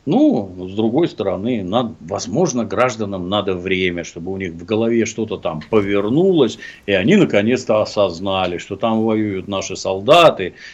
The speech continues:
не жалея собственных жизней и здоровья ради того, чтобы мы тут спали, ели, пили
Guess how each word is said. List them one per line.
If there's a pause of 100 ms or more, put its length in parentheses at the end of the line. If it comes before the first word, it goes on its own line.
(120)
не
жалея
собственных
жизней
и
здоровья
ради
того,
чтобы
мы
тут
спали,
ели,
пили